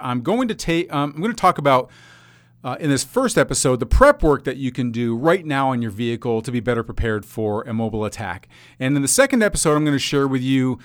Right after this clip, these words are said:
kind of the gear, gadgets, and gizmos version of what you can do to really kind of almost like James Bond your car. Not from a fantasy standpoint. I'm talking about very real things that you can do that I've,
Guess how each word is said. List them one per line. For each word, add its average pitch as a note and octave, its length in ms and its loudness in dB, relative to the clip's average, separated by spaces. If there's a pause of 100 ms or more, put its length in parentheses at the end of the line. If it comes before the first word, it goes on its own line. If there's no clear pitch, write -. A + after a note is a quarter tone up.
(420)
kind C#4 160 0
of A#3+ 80 2
the D#3+ 60 0
gear, D#3 440 2
gadgets, C3+ 560 0
and A#2 180 -4
gizmos G#2+ 640 -4
version G2+ 760 -4
of G#2+ 260 -4
what A#2 180 -4
you A2 140 -6
can G2+ 300 -4
do G2 280 -4
to C3 120 0
really G3+ 240 4
kind D#3 260 0
of C3 140 0
almost F#3 280 0
like B2+ 180 -2
James A#2 440 -2
Bond A2 400 0
your G2+ 140 -6
car. F#2 580 -4 (920)
Not A3 200 2
from A#3 160 6
a E3+ 60 2
fantasy G3 460 0
standpoint. C3 380 0
I'm E3+ 60 0
talking F3+ 280 2
about C#3+ 260 -4
very C#3+ 420 4
real C3 340 2
things G#2 680 -4
that A#2+ 180 -8
you B2+ 120 -4
can B2 260 -2
do A#2 600 4
that A#2+ 240 -2
I've, B2 460 -6